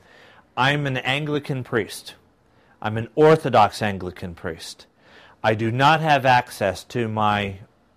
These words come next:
uh, own church. I do not have anything with me to consecrate. I'm coming to Mass. May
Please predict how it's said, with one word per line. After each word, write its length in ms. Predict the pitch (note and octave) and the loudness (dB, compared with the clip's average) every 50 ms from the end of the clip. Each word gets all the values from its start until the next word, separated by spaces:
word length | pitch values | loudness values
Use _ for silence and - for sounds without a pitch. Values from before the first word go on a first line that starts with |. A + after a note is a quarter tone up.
| _ - | _ -4
uh, 460 | G#2+ G#2+ G#2 G2+ G2+ G2 F#2+ F#2+ F#2+ - _ _ _ _ - | 0 0 0 2 0 0 -2 -4 -6 -10 _ _ _ _ -4
own 260 | A#2+ A#2 A2+ A2 G#2 | -4 -2 -2 -4 -6
church. 520 | - - - G#2 F2 - - - - - _ _ - - - - - - | -8 -4 -4 -4 -4 -4 -10 -16 -18 -18 _ _ -20 -20 -20 -20 -14 -4
I 140 | - A#2 A#2 | -2 -2 -2
do 180 | A2+ B2 B2 B2+ | 0 -2 -2 -2
not 360 | C3 C#3 C#3+ C#3+ D3 D3 C3+ | 0 2 4 4 4 2 0
have 240 | C3+ C#3 C3+ B2+ B2 | -2 -2 0 2 2
anything 460 | B2+ B2+ B2 A#2+ - B2+ A#2 A2+ A2+ | 2 0 -2 -4 -4 -6 -6 -4 0
with 200 | A#2 A#2 A2 G#2 | 0 -2 -2 -2
me 180 | A2 G#2+ G2+ | -4 -6 -6
to 120 | F#2+ - F#2 | -6 -10 -14
consecrate. 760 | - - A2 G#2 F#2+ F2+ - F2+ F2 - - E2+ D2 - _ _ _ _ - - - _ _ - | -10 -4 -4 -4 -4 -4 -10 -16 -18 -14 -14 -14 -14 -14 _ _ _ _ -20 -20 -20 _ _ -6
I'm 240 | - A2+ A2+ A#2 A2+ | -4 -4 -2 -4 -6
coming 420 | - - C#3+ D#3 D#3+ E3+ F3 F3+ | -6 0 0 2 2 2 0 2
to 100 | F3 F#3 | 0 0
Mass. 580 | F3 E3+ C3+ G#2+ F2+ - - - - - - - _ _ _ _ _ _ - | 2 2 0 0 0 -4 -8 -16 -16 -16 -18 -20 _ _ _ _ _ _ -12
May 680 | A#2 A#2+ A#2+ B2+ C3+ C#3 C#3+ D3 C#3+ C#3+ C#3 C3+ C3 | -10 -6 0 2 4 4 4 2 0 -2 -4 -8 -12